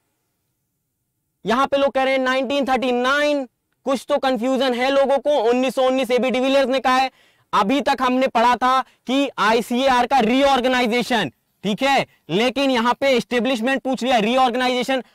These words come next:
उन्नीस सौ बासठ के समय में था, लेकिन यहां पर एबी डिविलियर्स बिल्कुल सही, बिल्कुल सही। यहां पर प्रसन्नजीत, आप बिल्कुल सही हैं,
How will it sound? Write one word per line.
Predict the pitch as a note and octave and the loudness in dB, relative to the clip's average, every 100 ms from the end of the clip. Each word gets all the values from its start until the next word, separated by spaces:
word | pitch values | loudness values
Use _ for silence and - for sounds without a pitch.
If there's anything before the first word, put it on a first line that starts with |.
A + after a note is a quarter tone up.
| _ | _
उन्नीस | G#3+ B3 C4 | 0 0 0
सौ | C4 G#3+ | 0 0
बासठ | D3+ G3 G#3 B3+ | 0 0 0 -2
के | A3 C4 | -2 -2
समय | B3 B3+ | 0 0
में | A#3+ | 0
था, | A3+ A#3 G#3+ - _ - | 0 0 0 -4 _ -4
लेकिन | F#3 A#3+ B3 B3 D#3+ - _ D3 | 0 0 2 0 -2 -8 _ -4
यहां | G#3+ A#3+ | -2 0
पर | A#3+ B3 G#3+ | 0 0 2
एबी | A3+ G3+ A#3+ | 2 2 2
डिविलियर्स | A#3 A3+ A3+ A#3 C3 | 0 0 2 0 -2
बिल्कुल | B2 A#3+ A#3 - B3 | 0 0 2 2 2
सही, | - G#3+ A3+ G3 - _ _ | 2 0 2 0 -4 _ _
बिल्कुल | D3 B3+ D4+ C#4 | 0 0 2 0
सही। | A#3 G#3+ | 2 2
यहां | E3+ F3 G#3 | 2 0 0
पर | F#3 C3+ - _ _ - | 0 -2 -4 _ _ -6
प्रसन्नजीत, | A3 C4 B3 C4+ C4 | -2 0 0 0 0
आप | B3 | 0
बिल्कुल | A#3+ B3 | 0 0
सही | C4+ C4 | 0 0
हैं, | C#4 | 0